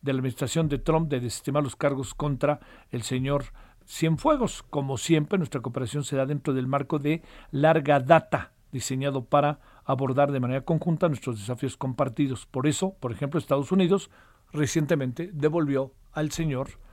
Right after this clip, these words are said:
Cienfuegos. El Departamento de Justicia está comprometido a trabajar con México co-, para combatir a los criminales". Y bueno, todo esto, pues, este, como era de esperarse, Estados Unidos iba, tarde que temprano,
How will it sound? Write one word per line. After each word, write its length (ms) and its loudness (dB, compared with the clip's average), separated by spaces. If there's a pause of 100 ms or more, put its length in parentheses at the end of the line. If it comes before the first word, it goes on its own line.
(420)
Cienfuegos. 960 -6 (200)
El 140 -4
Departamento 720 0
de 60 0
Justicia 340 -2
está 180 0
comprometido 640 2
a 40 -2
trabajar 360 -2
con 140 -2
México 320 -4
co-, 160 -8
para 300 -2 (240)
combatir 420 0
a 40 0
los 220 -4
criminales". 600 4 (420)
Y 120 -2
bueno, 380 2
todo 240 8
esto, 380 6 (320)
pues, 220 0
este, 280 -6
como 200 -2
era 80 2
de 60 2
esperarse, 440 -2
Estados 380 -4
Unidos 440 -6 (320)
iba, 500 4
tarde 280 2
que 100 -6
temprano, 460 -6